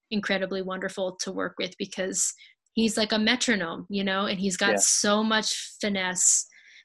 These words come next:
Speaker 1: and he makes the simplest parts just sound
Speaker 2: <laughs>
Speaker 1: so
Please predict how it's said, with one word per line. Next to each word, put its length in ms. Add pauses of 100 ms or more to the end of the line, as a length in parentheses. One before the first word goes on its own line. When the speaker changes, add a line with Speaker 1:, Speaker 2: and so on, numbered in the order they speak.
(160)
Speaker 1:
and 480 (500)
he 220
makes 760
the 80
simplest 720
parts 540
just 280
sound 480 (460)
Speaker 2:
<laughs> 920
Speaker 1:
so 320